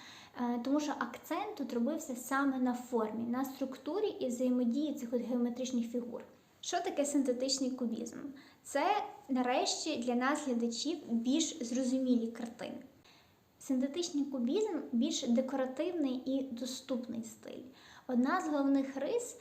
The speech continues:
е, художники почали використовувати в своїх картинах реальні матеріали, наприклад,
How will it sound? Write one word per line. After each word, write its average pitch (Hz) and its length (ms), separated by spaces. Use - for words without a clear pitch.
е, 240 420
художники 311 440
почали 294 420
використовувати 254 880
в 233 40
своїх 262 360
картинах 339 480
реальні 269 600
матеріали, 254 680
наприклад, 254 480